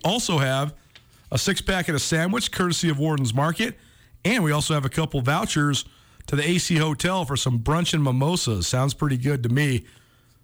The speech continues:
So keep that number in mind, four zero six, triple eight eight,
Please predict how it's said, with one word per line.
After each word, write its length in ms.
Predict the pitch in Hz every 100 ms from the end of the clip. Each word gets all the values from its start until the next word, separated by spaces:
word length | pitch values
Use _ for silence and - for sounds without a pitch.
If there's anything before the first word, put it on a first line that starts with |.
| _ _ _
So 140 | -
keep 200 | 123 180
that 140 | 165 160
number 220 | 165 160
in 60 | 143
mind, 240 | 135 104
four 180 | - 156
zero 260 | 139 147 139
six, 540 | - 170 - - - - -
triple 380 | 185 - 156
eight 180 | 160
eight, 40 | 151